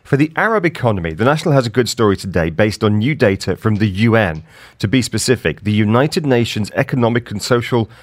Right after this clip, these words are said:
Commission for West Asia, or eswa, as we all know and love it. But no, they've, they've done a bit of research on this, and they say the G D P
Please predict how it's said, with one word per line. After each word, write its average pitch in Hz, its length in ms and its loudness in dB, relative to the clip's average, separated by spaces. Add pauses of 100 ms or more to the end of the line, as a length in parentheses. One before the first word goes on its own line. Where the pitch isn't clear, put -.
(120)
Commission 113 440 0
for 113 100 -2
West 113 380 0
Asia, 104 420 2 (500)
or 131 180 2
eswa, 127 460 0 (520)
as 117 200 0
we 135 100 4
all 131 160 2
know 123 180 2
and 113 220 0
love 107 180 0
it. 87 180 -6 (360)
But 185 240 0
no, 185 140 6
they've, 185 180 2
they've 185 240 0
done 208 160 4
a - 20 0
bit 196 160 0
of 143 280 -6
research 123 480 -2
on 104 120 0
this, 85 220 -6
and 113 140 -8
they 170 180 0
say 120 240 -4
the 107 100 -10
G 123 240 -4
D 110 140 -8
P 87 400 -4